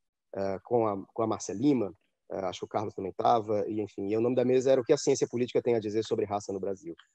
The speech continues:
E a Márcia Lima fez uma apresentação chamada assim, eh, O que os estudos de raça têm a ensinar à ciência política no Brasil. Ou seja, ela, ela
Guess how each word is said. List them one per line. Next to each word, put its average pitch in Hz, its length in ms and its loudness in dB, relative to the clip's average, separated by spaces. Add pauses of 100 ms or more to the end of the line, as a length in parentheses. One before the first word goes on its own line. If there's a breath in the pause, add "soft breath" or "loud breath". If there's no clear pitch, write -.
(180)
E 101 140 -2
a - 20 0
Márcia 113 340 0
Lima 120 260 4
fez 117 200 0
uma 120 80 2
apresentação 113 500 -2
chamada 113 300 0
assim, 120 340 0 (440)
eh, 107 200 -2
O 131 80 -4
que 175 120 8
os 165 80 8
estudos 147 280 2
de 131 100 4
raça 131 340 4
têm 127 140 4
a 123 60 6
ensinar 113 360 2
à 113 40 -2
ciência 113 320 0
política 110 360 -4
no 110 100 0
Brasil. 104 280 -2
Ou 87 40 -10
seja, 90 160 -8
ela, 110 100 2
ela 101 400 0